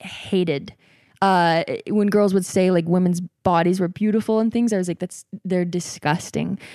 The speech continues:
Hated my own body, like, unfortunately grew into a very feminine body. And, like, I had an eating disorder to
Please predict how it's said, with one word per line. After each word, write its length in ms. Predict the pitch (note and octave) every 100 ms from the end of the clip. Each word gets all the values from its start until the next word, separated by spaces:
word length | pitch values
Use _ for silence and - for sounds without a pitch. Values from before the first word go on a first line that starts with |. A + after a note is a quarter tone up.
| - _
Hated 340 | - G3 F3+
my 160 | E3+ E3
own 240 | G3 A3+
body, 480 | G3+ G3 F#3+ G3 F#3+
like, 260 | F3 D#3 - _ _ _ -
unfortunately 500 | G3 - G#3 A3 G3
grew 200 | F#3 F#3+
into 140 | F#3+
a 20 | G3
very 380 | E3+ F3+ F#3+
feminine 580 | F#3+ F#3+ F#3 F#3 G3+ G#3
body. 600 | G3+ D3+ D#3 A3 B3 C4
And, 340 | - G3+ F#3+ F#3+
like, 220 | E3 D#3+ _ -
I 340 | E3 E3 E3 - -
had 180 | F3+
an 120 | D#3 -
eating 240 | G3+ G3+
disorder 560 | F#3 - E3 D#3+ E3 D#3+
to 640 | - - - C#2+ G#1+ -